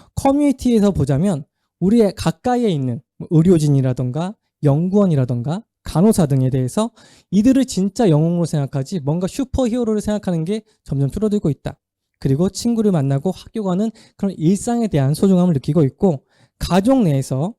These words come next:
가족과 함께 시간을 보내는 것에 더욱더 가치를 두고 있고, 집에서 보내는 시간이 익숙해지면서 새로운 취미와 그리고 생활 방식을 습득하고 있습니다. 네, 라이프 사이클 차원에서 보자면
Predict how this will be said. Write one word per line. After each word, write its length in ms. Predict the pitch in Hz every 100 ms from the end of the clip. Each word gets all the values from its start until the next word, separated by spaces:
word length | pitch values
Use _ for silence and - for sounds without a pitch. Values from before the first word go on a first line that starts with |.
| -
가족과 380 | - 143 - 156
함께 380 | 190 185 - 180
시간을 340 | - 160 156
보내는 420 | - 147 160 175
것에 260 | 156 135 147
더욱더 280 | 143 135 143
가치를 380 | - - 175 160
두고 200 | 135 127
있고, 440 | 110 - 151 269 _ - - _
집에서 520 | - 190 214 226 226 226
보내는 300 | 175 180 180
시간이 240 | 196 180
익숙해지면서 760 | 135 - 139 135 131 185 240 - - -
새로운 460 | - 208 190 196 190
취미와 640 | - 254 240 143 175 214 - _
그리고 500 | - 139 131 190 254 - _ -
생활 280 | 226 226 214
방식을 440 | 147 - 143 185
습득하고 640 | - - 208 - 147 147
있습니다. 420 | 190 - 131 - _ _ _ _ _ _ _ _ _ _ _ _ - _ _ _ _ _ _
네, 160 | 156 135
라이프 260 | 135 214 269
사이클 760 | - 262 - 254 240 233 226
차원에서 380 | 220 226 214 220
보자면 520 | 151 143 143 202 139